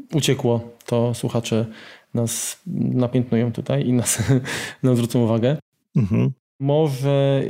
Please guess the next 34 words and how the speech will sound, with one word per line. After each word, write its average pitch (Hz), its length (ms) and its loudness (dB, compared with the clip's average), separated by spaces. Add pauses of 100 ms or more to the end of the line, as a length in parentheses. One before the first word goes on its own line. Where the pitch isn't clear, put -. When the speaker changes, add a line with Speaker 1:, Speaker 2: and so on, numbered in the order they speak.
Speaker 1:
albo 139 160 2
inaczej, 120 320 2
bo 131 100 0
tak 123 160 0
generalnie, 135 540 2
y, 127 400 2 (420)
tak 127 240 0
jak 123 180 0 (160)
na 139 300 -2
początku 120 480 0 (640)
tę 131 200 2
listę 139 240 2
wymieniałem, 120 500 2
tak, 123 260 -4 (240)
usług, - 400 -4
no 127 80 -2
to 131 100 0
jeżeli 127 320 4
ktoś 123 260 -2
na 123 100 2
przykład 131 260 -4
miałby 123 280 2
konkretne 131 380 -2
pytania, 127 400 2
tak, 135 220 -2
czyli, 113 200 0
nie 120 100 2
wiem, 113 180 2
o 117 280 0
iCloud 110 320 -2
Photo 117 320 0
Library 123 400 0
albo, 117 440 0
albo, 120 440 0